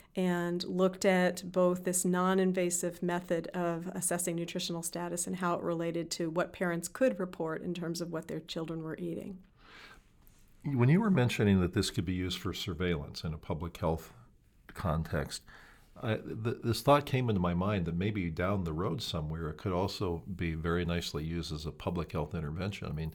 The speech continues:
Speaker 2: just think of a pharmacy, for example, that has one of these in, like they do blood pressure cuffs, and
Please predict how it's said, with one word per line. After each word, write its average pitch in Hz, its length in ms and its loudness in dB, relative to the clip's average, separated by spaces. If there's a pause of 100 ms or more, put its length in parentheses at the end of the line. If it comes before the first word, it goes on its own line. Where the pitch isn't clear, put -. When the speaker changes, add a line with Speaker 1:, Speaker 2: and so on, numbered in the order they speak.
(300)
Speaker 2:
just - 220 -2
think 110 200 2
of 85 120 2
a 80 200 0
pharmacy, 85 640 -2
for 80 200 -8
example, 78 560 -6
that 76 140 -6
has 80 260 -2
one 82 180 -2
of 76 100 -6
these 78 220 -6
in, 85 140 -2
like 78 160 -2
they 90 80 -4
do 85 120 -2
blood 90 280 -2
pressure - 360 -10
cuffs, - 380 -12
and 80 140 -10